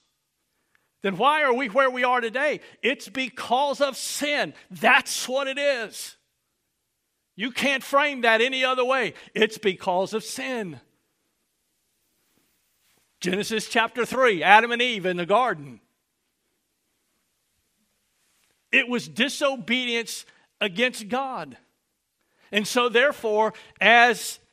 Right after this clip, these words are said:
by one man sin entered into the world, and so death by sin, it came to all. And I hate to tell you this, but there's only one way to have it rectified. Just as by one man sin entered into the world,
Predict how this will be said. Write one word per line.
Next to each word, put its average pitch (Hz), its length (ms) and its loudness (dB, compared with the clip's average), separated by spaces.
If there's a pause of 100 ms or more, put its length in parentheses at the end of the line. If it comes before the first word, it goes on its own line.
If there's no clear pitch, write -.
(760)
by 202 280 8
one 240 360 -2
man 240 280 2
sin 262 340 -6
entered 208 160 -2
into 240 500 -4
the 208 100 -2
world, 247 400 2
and 208 120 -6
so 208 240 -2
death 220 360 -2
by 208 180 0
sin, 202 120 -10 (180)
it 226 200 2
came 269 260 0
to 277 80 0
all. 302 480 0 (1400)
And 135 100 -16
I 165 60 -6
hate 170 60 -8
to 156 140 -8
tell 220 80 0
you 220 100 -4
this, 185 140 0
but 170 120 -12
there's 160 160 -4
only 180 200 -4
one 180 220 -4
way 202 160 0
to 185 60 0
have 208 160 0
it 202 80 -14
rectified. 170 680 -6 (2750)
Just 165 260 -4
as 165 140 0
by 147 220 4
one 170 280 -2
man 156 220 -4
sin 165 240 -8
entered 165 280 -6
into 165 200 -10
the 156 80 -8
world, 175 340 -4